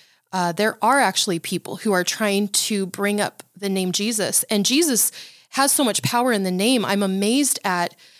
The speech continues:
even people who are Reiki practitioners who are like, "But J-,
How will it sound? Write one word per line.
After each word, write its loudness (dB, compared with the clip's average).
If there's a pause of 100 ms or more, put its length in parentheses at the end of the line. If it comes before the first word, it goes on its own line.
(180)
even 2
people -2
who 0
are 0
Reiki -2
practitioners -4 (100)
who -4
are 0 (100)
like, -6
"But 0 (340)
J-, -4